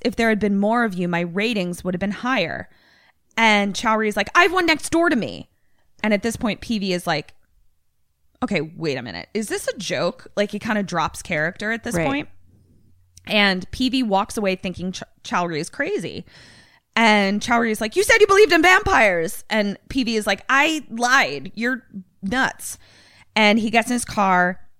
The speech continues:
Speaker 1: and is just like, "Who does crazy, crazy motherfucker?" and, like, drives away. So cut to, so, uh, that was a no-go with Peter Vincent. So cut to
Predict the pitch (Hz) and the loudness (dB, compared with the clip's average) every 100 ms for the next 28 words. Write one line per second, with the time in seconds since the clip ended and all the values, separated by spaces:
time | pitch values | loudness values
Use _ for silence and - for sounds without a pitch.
0 | _ _ _ _ _ _ _ _ - - | _ _ _ _ _ _ _ _ -18 -2
1 | 196 196 190 190 - 220 190 185 175 226 | 2 4 2 0 -2 -2 -4 -4 -2 0
2 | 370 427 - 359 294 - - 269 269 294 | 2 0 0 -2 -2 -8 -6 -4 -2 -4
3 | 285 247 247 214 190 185 - 190 180 170 | -4 -4 -2 -2 0 0 0 -2 -4 -4
4 | 147 143 107 - _ _ _ _ _ _ | -6 -8 -12 -14 _ _ _ _ _ _
5 | _ - - 240 220 214 220 - - - | _ -14 0 6 6 6 0 -6 -18 -20
6 | - - - - _ _ _ _ - - | -20 -20 -20 -20 _ _ _ _ -20 -8
7 | - 403 - - 247 220 226 - - - | -2 -2 -2 -2 0 0 -2 -6 -16 -20
8 | _ _ _ _ _ - _ _ - 285 | _ _ _ _ _ -20 _ _ -2 2
9 | 226 185 - - _ _ - - - 233 | 2 0 -10 -20 _ _ -20 -18 -2 2
10 | 247 285 262 208 190 185 175 180 - 165 | 2 2 2 2 2 0 0 -4 -6 -8
11 | 156 - - - - _ _ _ _ _ | -6 -10 -14 -18 -20 _ _ _ _ _
12 | _ _ _ - 269 262 330 359 - 339 | _ _ _ -6 -4 -2 -4 -4 -4 -4
13 | 285 262 | -2 -2